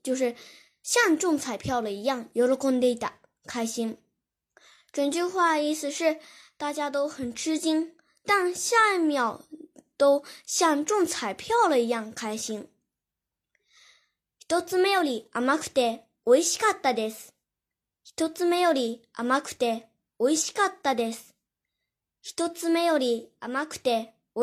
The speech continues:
味しかったです。より是用来比较时候用的方。一つ目より甘くて美味しかったです。比第一个还甜还好吃。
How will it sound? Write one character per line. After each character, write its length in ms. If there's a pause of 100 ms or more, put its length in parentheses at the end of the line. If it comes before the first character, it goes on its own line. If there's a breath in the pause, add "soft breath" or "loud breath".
味 40
し 120
か 140
っ 80
た 140
で 160
す。 220 (1200)
よ 180
り 300
是 340
用 180
来 160
比 240
较 240
时 180
候 140
用 240
的 60
方。 220 (1400 loud breath)
一 260
つ 180
目 140
よ 100
り 180
甘 240
く 100
て 120
美 60
味 100
し 120
か 100
っ 100
た 160
で 160
す。 200 (580)
比 240
第 380
一 60
个 340
还 600
甜 420
还 260
好 320
吃。 460